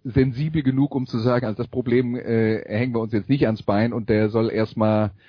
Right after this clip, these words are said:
ähm, da, da soll erstmal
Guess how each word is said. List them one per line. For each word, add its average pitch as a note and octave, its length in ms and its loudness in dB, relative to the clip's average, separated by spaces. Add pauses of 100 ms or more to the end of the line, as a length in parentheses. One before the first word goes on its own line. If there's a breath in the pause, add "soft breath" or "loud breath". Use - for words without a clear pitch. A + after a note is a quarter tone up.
(420 soft breath)
ähm, G#2+ 540 -2 (420)
da, - 140 0
da A#2+ 160 0
soll B2+ 200 2
erstmal B2+ 600 2